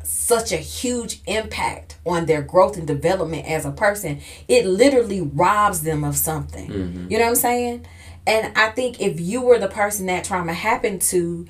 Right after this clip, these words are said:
Speaker 1: you're not gonna agree. And in our society, we have, we've made it popular to shame victims.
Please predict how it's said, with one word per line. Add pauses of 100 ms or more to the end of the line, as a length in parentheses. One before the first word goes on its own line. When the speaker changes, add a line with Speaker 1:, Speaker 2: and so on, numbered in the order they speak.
(240)
Speaker 1:
you're
not
gonna
agree.
And (880)
in
our
society,
we
have, (840)
we've
made
it
popular
to
shame
victims.